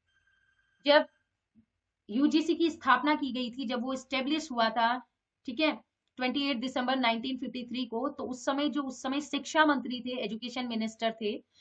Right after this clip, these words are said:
मौलाना अबुल कलाम आजाद जी, तो उन्हीं के द्वारा इसकी नींव रखी गई थी। Next question screen पे, who was the first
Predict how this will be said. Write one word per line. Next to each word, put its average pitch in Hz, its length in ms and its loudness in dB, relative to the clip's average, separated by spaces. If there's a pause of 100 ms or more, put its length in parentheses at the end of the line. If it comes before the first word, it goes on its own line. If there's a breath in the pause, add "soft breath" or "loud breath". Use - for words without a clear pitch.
(140)
मौलाना 247 400 6
अबुल 262 300 2
कलाम 226 320 4
आजाद 196 380 0
जी, 262 180 -6 (180 soft breath)
तो 240 60 -8
उन्हीं 294 300 0
के 311 100 2
द्वारा 214 260 4
इसकी 214 300 -4
नींव 190 240 -4
रखी 170 240 -8
गई 156 140 -10
थी। - 220 -20 (1700)
Next 262 260 0
question 294 340 0
screen 269 340 -4
पे, 269 300 -6 (220)
who 233 340 2
was 269 260 4
the 269 180 4
first 339 320 6